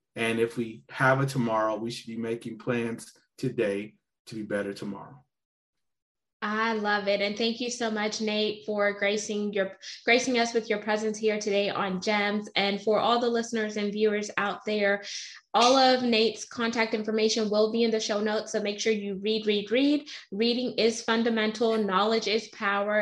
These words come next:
Speaker 2: And you are a masterpiece. So I want you to go out and have yourself an amazing day. And don't ever let somebody tell you what you aren't. Know who you are so you won't fall victim to what the world tells you to be.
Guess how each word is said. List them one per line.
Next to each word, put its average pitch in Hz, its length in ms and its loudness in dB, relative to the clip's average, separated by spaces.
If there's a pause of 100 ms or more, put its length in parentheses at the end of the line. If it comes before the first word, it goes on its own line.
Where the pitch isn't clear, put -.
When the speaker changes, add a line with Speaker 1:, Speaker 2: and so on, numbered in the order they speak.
(100)
Speaker 2:
And 190 300 -2
you 220 380 0
are 233 160 4
a 220 60 0
masterpiece. 214 680 -2
So 208 100 0
I 170 140 4
want 208 240 -2
you 214 100 2
to 208 100 0
go 202 200 0
out 190 180 2
and 196 140 -4
have 190 240 -4
yourself 196 400 -4
an 202 120 0
amazing 190 680 -2
day. 180 320 0 (240)
And 208 180 2
don't 220 300 0
ever 214 320 2
let 190 260 -2
somebody 185 520 -2
tell 190 200 -4
you 185 160 0
what 175 240 0
you 180 220 -2
aren't. 202 380 -2
Know 208 340 2
who 233 140 0
you 202 320 -2
are 214 320 0 (160)
so - 120 -2
you 196 220 2
won't 190 240 -4
fall 185 260 2
victim 185 380 -2
to 180 140 -2
what 175 220 -2
the 175 80 0
world 170 300 -2
tells 165 320 -4
you 156 160 -4
to 143 80 -8
be. 156 260 -6